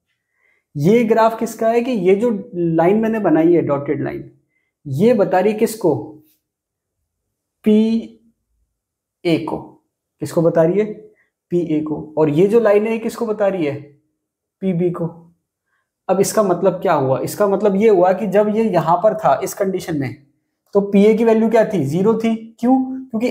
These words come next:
एक्सए ज़ीरो हो गया। अब एक्सए ज़ीरो है तो उससे पीए क्यों ज़ीरो होगा, क्योंकि ये फॉर्मूला यहाँ से हम लेंगे,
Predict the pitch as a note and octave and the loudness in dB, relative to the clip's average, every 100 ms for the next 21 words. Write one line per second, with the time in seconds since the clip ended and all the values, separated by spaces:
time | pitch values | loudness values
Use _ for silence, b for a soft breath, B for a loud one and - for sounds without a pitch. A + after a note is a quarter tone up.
0 | G3 G3 - B3 A#3 F3+ G3 F3+ C#3 - | 0 0 -2 0 0 2 2 2 2 -4
1 | - D#3+ E3+ F#3 G3+ B3 G#3+ A3+ A#3 A#3 | -4 -2 0 0 0 -2 0 2 2 2
2 | A#3+ A3+ A#3 A3 A3+ A3+ A#3+ A3 A3+ G#3+ | -4 -2 -4 0 -2 0 -4 -2 0 2
3 | A3 A3 A#3 A#3 A3+ A3 G3 G3+ G#3 F#3+ | 2 -4 -6 -6 -6 -4 -4 -4 0 -2
4 | F#3+ F#3 C#3+ C3+ - | -2 -6 -6 -8 -12